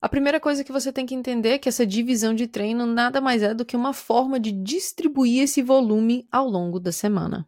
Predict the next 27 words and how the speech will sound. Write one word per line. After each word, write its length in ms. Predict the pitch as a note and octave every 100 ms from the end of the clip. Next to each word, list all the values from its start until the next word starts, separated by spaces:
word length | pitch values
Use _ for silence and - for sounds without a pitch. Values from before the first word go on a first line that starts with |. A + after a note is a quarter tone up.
| -
A 80 | F#3
maioria 560 | G3+ A#3+ A3+ A3+ -
esmagadora 920 | - A#3 B3 B3 B3 B3 A3+ F#3+ G3+ A3
dos 180 | G#3 G3+
estudos 540 | A#3 - G3 G3 G3
que 100 | - -
tentam 260 | G3+ A#3+
comparar 440 | A#3 A3 G3 E3+ F#3
essas 240 | F#3+ F#3
divisões 560 | F3 F3 E3+ F3+ G#3+ G3+
de 100 | F#3
treino 480 | F3 F#3 A3 F#3+ -
não 500 | G3 G3+ G3+ C#4 E4
demonstram 800 | D4+ C4+ G3 G3+ A#3+ - B3 A#3+
diferença 560 | G#3+ G#3+ G3 G3 -
significativa 1160 | G3 - B3 D4 C#4 A#3+ - G#3+ - F3+ E3+ F#3+ - _ -
quando 260 | B3+ D#4
o 60 | D4+
volume 560 | B3+ B3 G#3+ G#3 G#3+ -
é 180 | F#3+ F3+
equalizado. 680 | F#3 - E3 F#3+ E3+ A#2+ - - _
Por 160 | F#3+ G3
exemplo, 400 | F#3+ E3 - - _
o 80 | F#3+
estudo 320 | F#3+ - G#3+
do 140 | G#3 G#3+
Per-, 400 | - F#3+ G#3+